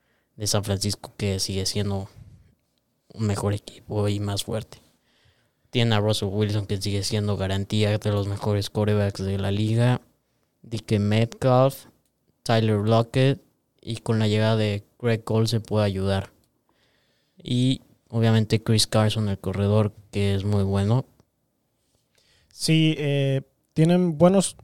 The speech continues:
Speaker 2: tienen buen grupo de, de corredores junto con Chris Carson, Rashad Penny, que tuvo problemas de lesión, al igual que Chris Carson la temporada pasada.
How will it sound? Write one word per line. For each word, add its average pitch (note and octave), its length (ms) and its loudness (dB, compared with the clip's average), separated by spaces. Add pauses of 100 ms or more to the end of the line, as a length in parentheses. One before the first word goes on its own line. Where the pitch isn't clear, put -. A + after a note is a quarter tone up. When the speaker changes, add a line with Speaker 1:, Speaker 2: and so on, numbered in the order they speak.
Speaker 2:
tienen G3 240 2
buen G3 500 2
grupo F3 320 4
de, D#3 220 4
de C3 280 0
corredores D3+ 640 4 (140)
junto C3+ 240 -8
con B2+ 180 -2
Chris C#3+ 260 2
Carson, D#3+ 460 6
Rashad C#3+ 440 2
Penny, D#3+ 320 -2
que C#3 120 -2
tuvo D3 380 2
problemas D3 440 0
de D3+ 80 4
lesión, D#3 320 6
al D#3 80 6
igual C#3 220 4
que C#3 120 -6
Chris D3 200 -4
Carson D3 320 2
la D#3+ 80 2
temporada C#3+ 420 2
pasada. D#3 460 0